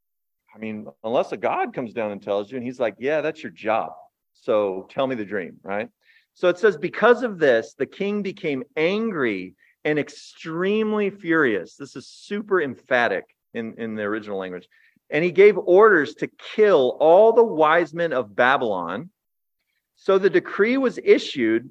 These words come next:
that the wise men be killed, and they looked for Daniel and his friends to kill them."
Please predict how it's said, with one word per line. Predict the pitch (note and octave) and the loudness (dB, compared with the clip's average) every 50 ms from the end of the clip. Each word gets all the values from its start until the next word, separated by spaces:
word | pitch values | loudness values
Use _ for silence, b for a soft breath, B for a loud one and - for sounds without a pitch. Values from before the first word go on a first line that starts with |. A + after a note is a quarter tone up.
| _ _ _ | _ _ _
that | D#3 D3 D3+ | -2 0 0
the | D#3+ | -2
wise | C#3+ C3 D3 D#3 E3 F#3+ G#3 A3 G#3 E3+ | -2 2 2 2 4 4 2 2 0 -2
men | F3+ F3+ F3+ F3 E3 | -8 -6 -6 -6 -6
be | C3 D#3 C#3+ | -6 -6 -6
killed, | C3 - - - G3+ G3+ F3 B2+ A2 G2+ G2 G2+ G#2+ A2+ A#2+ _ _ _ _ _ _ | -6 -10 -8 -4 -2 0 2 2 2 2 0 -2 -4 -8 -12 _ _ _ _ _ _
and | _ B2 B2 B2+ | _ -6 -2 0
they | C3 B2+ | 0 0
looked | B2 B2+ D3 F#3 G#3 G#3 - - _ | 0 0 -2 -2 -2 -2 -8 -20 _
for | - F3 | -12 -12
Daniel | C#3+ A2+ C#3 C#3 D3 D#3+ E3 E3+ F3 E3 D#3 | -8 -6 -4 -4 -4 -4 -4 -4 -2 -2 -2
and | B2 C3+ C3 | -2 -4 -6
his | B2+ A#2+ - | -8 -10 -10
friends | _ _ - C3 B2 A#2 A2+ G#2+ - _ | _ _ -4 -4 -4 -4 -6 -10 -16 _
to | - A#2+ | -14 -14
kill | _ - - - D#3+ D3+ C#3 G#2+ | _ -14 -6 -4 -2 -2 -2 -4
them." | F#2+ F2 D#2 - G#2 - | -6 -10 -10 -12 -18 -20